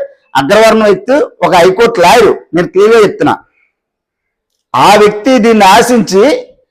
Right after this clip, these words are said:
అనవసరమైన విధానంలో బలి చేశారు. కానీ ముగ్గురు వ్యక్తులు ఎస్సీలు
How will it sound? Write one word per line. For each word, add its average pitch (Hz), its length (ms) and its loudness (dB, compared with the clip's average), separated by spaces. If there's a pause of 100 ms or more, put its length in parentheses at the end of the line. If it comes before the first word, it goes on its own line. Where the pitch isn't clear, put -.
(640)
అనవసరమైన 233 500 0
విధానంలో 220 440 2
బలి 180 280 0
చేశారు. 117 260 -4 (1200)
కానీ 247 200 2
ముగ్గురు 233 340 2
వ్యక్తులు 226 300 2
ఎస్సీలు 240 800 2